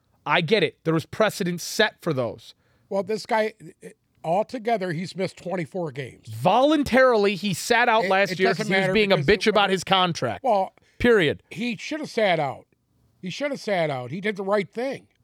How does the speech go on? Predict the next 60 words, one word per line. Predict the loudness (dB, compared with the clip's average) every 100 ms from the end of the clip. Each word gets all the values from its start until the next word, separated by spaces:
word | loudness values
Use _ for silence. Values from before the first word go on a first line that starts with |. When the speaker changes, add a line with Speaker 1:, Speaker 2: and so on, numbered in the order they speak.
| _ _ _ _ _ _
Speaker 2:
He | -6
did | -4 0
the |
right | 0 2
thing. | 0 2
Speaker 1:
You | 4
Speaker 2:
He | 6
Speaker 1:
are | 4
Speaker 2:
knew | 4
Speaker 1:
the |
Speaker 2:
that | 2
this | 2
Speaker 1:
first | 2 0 0
Speaker 2:
was |
gonna | 0 0
Speaker 1:
person. | -2
Speaker 2:
come. | 0 0 -2 -4
Speaker 1:
You | 2 4
are | 4
the | 2
first | 2 0 0
person | 0 -2 -2
to | -2
sit | -2 0
here | 2
and | 2
say | 2 0
these | 0
guys | 2 2 2
are | 0
babies | 2 2 2 -2 -4
for | -8
sitting | -6 -2 0
out | 0 -2
the | -4
Speaker 2:
I, | -2 -2
Speaker 1:
season. | -2 -2
Speaker 2:
I, | -2 -2 -8 -6
I | -2 -2
think | -2 -8 -6
they're, | -6 -4 -6 -10 _ _ _ _ _ _ -10
for | -8
what? | -2 -2 -2 _ _ _ _ _ _
Speaker 1:
For | -2
sitting | 2 2 2
out | 2 0
the |
season | -4 -4 0 2
over | 2
a | 2
contract | 2 0 2 0 0
dispute. | -6 -4 -4 -4 _ -20 0
If | 0 4
you | 4
recall, | 4 4 4
Speaker 2:
I, | 4 0 -8 _ -4
I | 2
Speaker 1:
the | 2
Speaker 2:
s-, |
Speaker 1:
mi- | 2 -2